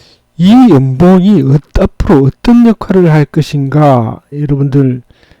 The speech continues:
그 보면 아주 재밌으실 텐데요. 제가 한번 힌트를 한번 드리죠.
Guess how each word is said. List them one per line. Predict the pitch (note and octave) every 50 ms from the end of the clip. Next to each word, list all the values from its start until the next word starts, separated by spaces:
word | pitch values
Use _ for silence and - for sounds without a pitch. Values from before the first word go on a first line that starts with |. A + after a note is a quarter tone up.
| _ _
그 | - - B2+ B2+ B2+ B2+ C3 C3+ C3+ C#3 C#3 C#3 C3 - _ _
보면 | - - D3+ D3+ D#3 D#3 C#3 C3+
아주 | C#3+ A#2 A#2 - D3 C3
재밌으실 | - B2+ B2+ D3 D#3+ D#3 D3+ B2 A2 A2 G#2+ -
텐데요. | - A2+ A2 A2+ B2+ C3+ B2+ A2+ G#2 G#2+ A2 A#2 C3 D3+ E3+ F3 _ _ _ _ _ _ _ _ _ _ _ _ _ _ _ _ _ _ _ _ _ _ _
제가 | _ - C3 B2+ B2+ C#3
한번 | C3+ C#3 B2 B2+ B2+
힌트를 | B2+ F#3 F#3+ - - D#3+ C3+ A#2+
한번 | A#2 A#2 A#2 A2+ G#2+
드리죠. | - A#2 G#2+ A2+ A2+ A2+ B2+ C3+ E3